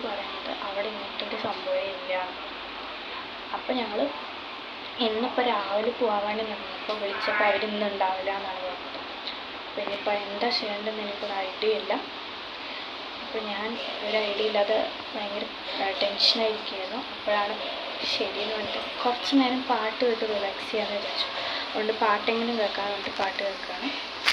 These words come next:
പാട്ടൊക്കെ കേട്ട് കഴിഞ്ഞിട്ട് ഒരു ബ്രൗണി കഴിക്കാമെന്ന് വിചാരിച്ചു. കുറേ ആയി ബ്രൗണിയൊക്കെ കഴിച്ചിട്ട്, അപ്പോൾ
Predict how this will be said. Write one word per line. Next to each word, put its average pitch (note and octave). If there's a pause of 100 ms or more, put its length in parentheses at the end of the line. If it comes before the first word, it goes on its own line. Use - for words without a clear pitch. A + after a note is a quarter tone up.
(460)
പാട്ടൊക്കെ A#3
കേട്ട് A3+
കഴിഞ്ഞിട്ട് G#3+
ഒരു G#3+
ബ്രൗണി G3+
കഴിക്കാമെന്ന് G3+
വിചാരിച്ചു. G3 (120)
കുറേ G3 (100)
ആയി G3+
ബ്രൗണിയൊക്കെ G3
കഴിച്ചിട്ട്, G3
അപ്പോൾ -